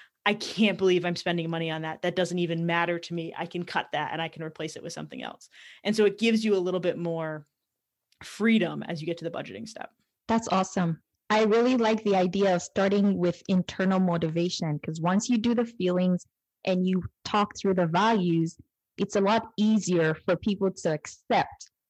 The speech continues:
Speaker 2: whatever comes versus looking at these numbers and thinking with your logical brain,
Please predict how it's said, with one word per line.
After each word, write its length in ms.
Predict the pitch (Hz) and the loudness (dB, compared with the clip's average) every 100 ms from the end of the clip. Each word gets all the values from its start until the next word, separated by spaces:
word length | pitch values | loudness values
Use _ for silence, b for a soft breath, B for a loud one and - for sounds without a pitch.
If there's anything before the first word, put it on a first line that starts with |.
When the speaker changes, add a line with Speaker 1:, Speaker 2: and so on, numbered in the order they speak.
| _ | _
Speaker 2:
whatever 360 | 170 180 180 185 | 0 2 2 0
comes 520 | - - 175 151 - | -2 0 0 0 0
versus 520 | 175 180 - 175 160 | 0 2 2 0 0
looking 460 | 175 175 202 226 202 | -4 0 0 2 2
at 140 | 170 | 2
these 240 | 180 196 180 | 0 2 4
numbers 580 | 175 170 160 151 147 | 4 4 2 2 0
and 180 | 156 156 - | -2 -4 0
thinking 320 | 202 214 196 | 0 2 2
with 120 | 165 | 2
your 200 | 165 156 | 2 2
logical 480 | 160 202 202 170 175 | 2 2 0 -2 -2
brain, 500 | 156 175 160 156 | 0 0 0 0